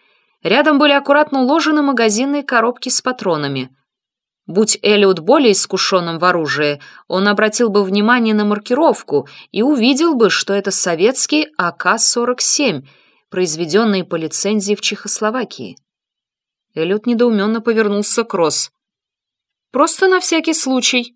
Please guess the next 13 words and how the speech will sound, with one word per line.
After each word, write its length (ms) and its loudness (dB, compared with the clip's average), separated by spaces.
объяснила 640 2
она. 320 -2
"Мы 180 2
берем 300 4
оружие 380 4
в 60 -2
любую 360 2
экспедицию, 680 -2
и 40 4
это 160 0
ничего 380 0
не 120 0
значит". 540 -2